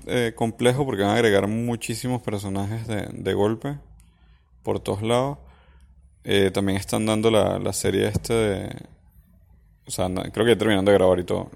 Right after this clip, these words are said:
La de, fuck, ¿cómo se llama?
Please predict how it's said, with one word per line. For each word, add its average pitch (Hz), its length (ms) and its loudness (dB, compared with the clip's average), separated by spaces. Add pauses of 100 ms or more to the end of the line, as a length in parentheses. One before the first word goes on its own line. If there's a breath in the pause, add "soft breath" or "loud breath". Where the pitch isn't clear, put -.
La 95 140 -2
de, 92 720 -2 (1080 soft breath)
fuck, 494 680 2
¿cómo 120 160 -4
se - 180 -2
llama? 120 380 -2